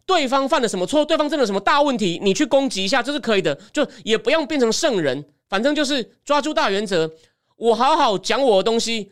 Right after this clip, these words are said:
我干净选举。那就算媒体话题少一点也没有关系，当然也不要相怨，对手真的犯错，你也要狠狠打。哦，我认为大概就是这样子。那这个我们最后，最后再讨论。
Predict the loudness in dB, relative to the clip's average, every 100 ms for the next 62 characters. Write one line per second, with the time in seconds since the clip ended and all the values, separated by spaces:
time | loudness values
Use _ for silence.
0 | _ -4 -2 0 0 0 -2 0 -2 -2
1 | -4 -6 _ _ _ -2 -2 -2 -8 -4
2 | 0 0 0 0 0 2 2 2 -2 -4
3 | -2 -2 0 -2 -2 -6 _ -12 -2 0
4 | 2 0 2 0 -2 -6 -4 0 0 -2
5 | -10 _ _ -4 -2 2 0 2 -2 0
6 | 0 0 -2 0 2 0 2 0 0 0
7 | 2 2 0 -4 0 2 0 -2 -2 -4
8 | -6 _ _ _ _ -2 2 2 2 2
9 | 0 -2 -2 -2 -6 -2 -2 -2 -8 -6
10 | -4 -2 0 0 0 -2 0 2 0 -2
11 | 0 2 0 -2 -2 -2